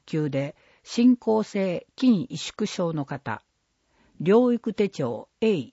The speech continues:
またはB判定の方。自閉症状群と診断された方。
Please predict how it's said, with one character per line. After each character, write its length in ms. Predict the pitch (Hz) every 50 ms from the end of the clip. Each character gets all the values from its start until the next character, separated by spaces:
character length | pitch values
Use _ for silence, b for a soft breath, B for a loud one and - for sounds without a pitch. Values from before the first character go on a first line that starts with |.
| _
ま 160 | - 185 202 -
た 160 | - 170 139
は 200 | 123 117 - - _
B 220 | 147 170 202 226
判 300 | 214 - 254 233 202 165
定 220 | - - 143 131 120
の 120 | 123 120
方。 360 | - 117 - - 117 107 - - _ _ _ _ _ _ _ _ _ _ _ _ _ _ 180
自 120 | 185 190
閉 280 | 175 - 254 254 262 247
症 280 | - - 240 233 226
状 280 | 214 220 208 190 175 151
群 220 | 135 131 123 123
と 140 | 135 127 123
診 300 | - - 165 156 160 156
断 220 | 160 151 147 143
さ 160 | - - 156 -
れ 100 | 131 -
た 120 | - 123
方。 360 | - - - - 117 110 -